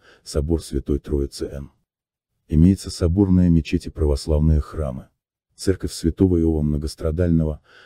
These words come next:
храм Святого Целителя Пантелеймона и Святого Николая Чудотворца.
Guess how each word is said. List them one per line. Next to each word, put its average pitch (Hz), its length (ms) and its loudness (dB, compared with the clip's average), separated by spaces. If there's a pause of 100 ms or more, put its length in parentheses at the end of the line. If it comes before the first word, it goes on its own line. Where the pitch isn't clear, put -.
храм 95 260 -2
Святого 85 440 -2
Целителя 85 460 -2
Пантелеймона 78 720 2
и 85 160 -8
Святого 85 420 0
Николая 71 480 0
Чудотворца. 73 800 -8